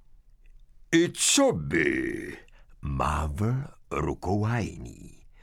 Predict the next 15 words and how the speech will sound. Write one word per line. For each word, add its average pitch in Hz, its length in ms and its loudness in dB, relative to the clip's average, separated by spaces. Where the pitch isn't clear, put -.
V 110 120 -2
létě 135 460 2
vedro, 104 840 0
v 71 140 -10
zimě 76 420 -2
mráz. - 840 -4
Akorát, 110 840 4
že 95 240 2
se 107 240 2
nám 87 320 2
letos 104 520 0
v - 120 -12
Polesí 101 840 2
rojí 110 560 2
princátka. - 1500 -4